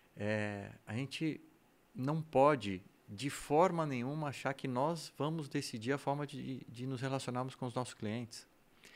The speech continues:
A forma de nos relacionarmos com o nosso cliente, que pode ser por telefone, por vídeo, presencial num escritório nosso, presencial no escritório do cliente, na casa dele,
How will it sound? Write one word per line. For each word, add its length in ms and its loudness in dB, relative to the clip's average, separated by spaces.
A 80 8
forma 560 8
de 160 -2
nos 140 2
relacionarmos 580 2
com 80 -6
o 40 2
nosso 240 0
cliente, 520 -2
que 100 -10
pode 280 0
ser 100 -2
por 140 -10
telefone, 640 -2
por 180 -10
vídeo, 480 0
presencial 760 4
num 200 4
escritório 580 4
nosso, 400 2
presencial 560 2
no 100 0
escritório 520 4
do 100 0
cliente, 420 0
na 120 0
casa 400 4
dele, 420 2